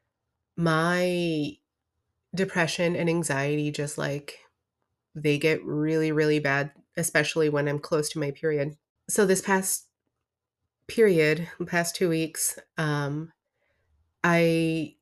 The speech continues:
struggled really, really hard with intrusive thoughts. And if you don't know what those are,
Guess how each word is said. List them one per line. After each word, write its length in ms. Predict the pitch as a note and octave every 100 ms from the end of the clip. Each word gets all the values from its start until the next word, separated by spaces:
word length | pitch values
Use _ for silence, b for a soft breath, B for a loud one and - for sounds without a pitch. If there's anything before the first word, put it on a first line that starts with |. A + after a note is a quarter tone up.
| _ _
struggled 640 | - - - F3+ F#3+ F#3
really, 480 | E3+ E3+ E3 E3+ F3+
really 240 | E3 E3 D#3+
hard 480 | D3+ D#3 D3+ C#3+ -
with 300 | D3+ D3 C#3 - _
intrusive 560 | E3 D3+ D#3+ D3+ - -
thoughts. 460 | F2+ - - - _ _ _ _ _
And 320 | F3 E3 D#3 B2+
if 200 | D#3 F#3
you 80 |
don't 180 | G3 G#3+
know 140 | G#3+ F#3+
what 160 | F#3
those 240 | F3 D#3+ D3+
are, 400 | C#3+ C#3+ D3+